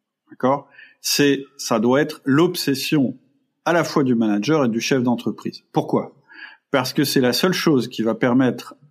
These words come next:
à ton entreprise d'avoir une croissance illimitée, de ne plus être limitée par tes ressources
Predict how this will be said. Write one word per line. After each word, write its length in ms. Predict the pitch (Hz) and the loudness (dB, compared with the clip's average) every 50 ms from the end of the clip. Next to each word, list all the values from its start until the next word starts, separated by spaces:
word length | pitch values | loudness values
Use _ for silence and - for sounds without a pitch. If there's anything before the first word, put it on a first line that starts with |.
| _ _ | _ _
à 120 | 139 127 | -4 -2
ton 180 | 131 - 131 127 | 0 2 2 2
entreprise 760 | 127 117 - - 113 110 - - 143 147 165 190 196 208 202 _ _ _ _ _ | 2 2 -2 -4 -6 -8 -4 -2 0 2 2 2 0 -4 -8 _ _ _ _ _
d'avoir 260 | - 120 117 117 135 143 | -4 -2 0 2 2 2
une 100 | 139 123 | 2 0
croissance 480 | - - 120 113 - - 147 139 - | 0 -2 -2 0 2 0 0 2 2
illimitée, 520 | 139 127 123 131 135 120 - - - - - _ _ _ | 0 2 2 2 2 0 0 -4 -10 -16 -16 _ _ _
de 120 | 120 120 | 0 2
ne 120 | 123 135 127 | 2 2 2
plus 420 | 131 131 - 151 165 180 - - - | 0 -2 -2 0 2 2 2 0 0
être 200 | 123 107 - - | -2 -4 0 0
limitée 380 | 127 117 117 113 117 - 156 160 | 2 4 4 2 2 2 0 0
par 380 | 147 135 120 - - - _ | 0 0 -2 -2 -4 -10 _
tes 160 | _ - 170 175 | _ 2 2 4
ressources 720 | 147 147 131 117 - - - - - - - - - _ | 4 2 2 0 -2 -4 -6 -8 -8 -12 -16 -16 -18 _